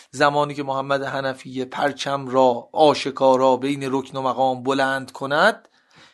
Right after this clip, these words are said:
آرزو دارم که من در سایه اون پرچم باشم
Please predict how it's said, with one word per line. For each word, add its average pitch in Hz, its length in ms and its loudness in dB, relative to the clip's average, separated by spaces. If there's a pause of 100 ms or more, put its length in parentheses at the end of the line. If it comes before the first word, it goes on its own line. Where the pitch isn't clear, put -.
(180)
آرزو 165 640 4
دارم 196 460 -4
که 175 140 -14
من 190 280 -6
در 156 180 -6
سایه 165 600 -6
اون 190 220 -12
پرچم 185 560 -8
باشم 208 500 -4